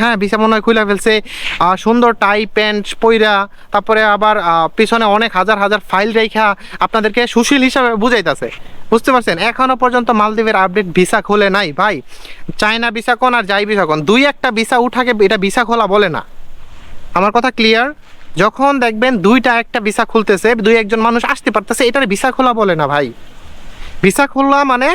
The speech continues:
সর্বসাধারণের জন্য, সবার জন্য ভিসা খোলা। ওইটা এখনো খোলে নাই, যদি খোলে অবশ্যই তো আমরা আপনাকে জানাবো। আর মালদ্বীপের ভিসা খুললেও ভাই এতটা প্যারা নাই অন্য দেশের মতো। যেমন অন্য দেশের জন্য বাংলাদেশে মেডিকেল করতে হয়, অন্য দেশের জন্য বাংলাদেশে ভিসার স্ট্যাম্প মারতে হয়,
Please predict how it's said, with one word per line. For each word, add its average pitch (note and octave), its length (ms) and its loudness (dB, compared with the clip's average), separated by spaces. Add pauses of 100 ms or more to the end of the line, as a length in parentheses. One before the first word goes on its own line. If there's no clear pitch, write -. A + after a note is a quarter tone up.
(140)
সর্বসাধারণের A#3 760 0
জন্য, B3 180 2
সবার G#3+ 340 0
জন্য B3+ 260 0
ভিসা F#3+ 160 0
খোলা। C3 240 0 (600)
ওইটা C#4 260 0 (100)
এখনো C4 200 0
খোলে B3 260 0
নাই, G#3 160 0
যদি A3+ 280 2 (100)
খোলে B3+ 280 2
অবশ্যই B3+ 320 0
তো D4 60 2
আমরা C4 220 0
আপনাকে A#3+ 260 -2
জানাবো। A3+ 360 -2 (560)
আর A3 160 0
মালদ্বীপের C4 440 0
ভিসা A#3+ 200 2 (100)
খুললেও C4+ 360 4 (100)
ভাই A#3+ 140 0 (140)
এতটা B3 400 0
প্যারা C4 260 0
নাই B3+ 100 0
অন্য B3 220 0
দেশের A#3+ 260 -2
মতো। F#3 240 0
যেমন G3+ 280 2 (520)
অন্য B3 220 2
দেশের B3 240 -2
জন্য C4 180 0 (240)
বাংলাদেশে A#3+ 360 0
মেডিকেল A3 340 2
করতে G#3+ 220 0
হয়, G#3+ 260 2 (200)
অন্য A3+ 140 2 (100)
দেশের A#3 180 0
জন্য A#3+ 160 2
বাংলাদেশে A3+ 540 0
ভিসার G3+ 320 0
স্ট্যাম্প A3+ 380 -4
মারতে A3+ 200 -2
হয়, G#3 200 0